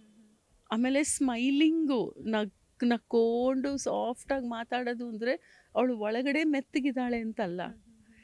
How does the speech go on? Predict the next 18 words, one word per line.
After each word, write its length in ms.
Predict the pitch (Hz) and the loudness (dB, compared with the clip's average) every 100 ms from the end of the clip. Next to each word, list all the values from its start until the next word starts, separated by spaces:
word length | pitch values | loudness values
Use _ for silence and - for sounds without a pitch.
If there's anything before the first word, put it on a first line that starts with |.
| - - | -20 -16
Bigg 240 | 147 208 185 | -4 -4 -2
Boss-ಗೆ 440 | 180 262 294 302 | -2 0 0 0
ಹೋಗ್ 320 | 285 262 220 | 0 0 -2
ಬಂದಿದ್ದಾಳೆ, 580 | 220 240 240 226 220 202 | -4 -2 -4 -4 -4 -4
because 380 | 208 208 254 226 | -8 -2 -2 0
ಅಲ್ಲಿಗೆ 280 | 220 254 262 | -2 -2 -2
ಧೈರ್ಯ 440 | 214 240 311 339 330 | 2 6 8 6 4
ಬೇಕು. 540 | 262 214 190 214 202 _ _ _ - | 2 0 -2 -4 -8 _ _ _ -4
ಬಿ-, 120 | 220 | -2
ಎಲ್ಲಾರ್ನೂ 720 | - 220 196 214 233 226 240 | 0 2 2 2 -2 -2 -4
ಬಿಟ್ಟು 420 | 170 226 - 254 | -2 -4 -2 -2
ಅಲ್ಲಿ 200 | 233 214 | -2 -2
ಹೋಗೋದು, 760 | 220 196 202 208 202 202 202 - - 190 196 | 0 0 0 -2 -2 -2 -4 -6 -6 -4 -4
ಆ, 40 | |
ತಿಂಗ್ಳಾನ್ಗಟ್ಲೆ. 840 | 208 233 190 196 202 196 185 196 185 _ - _ 156 | -4 -6 -6 -6 -6 -6 -6 -10 -14 _ -20 _ -8
Bigg 160 | 180 | -8
Boss-ಗೆ 400 | 196 254 285 302 | -6 -4 -4 -6
ಹೋಗಿದ್ದಾಳೆ, 720 | 294 269 247 240 226 220 226 | -4 -4 -4 -6 -6 -8 -14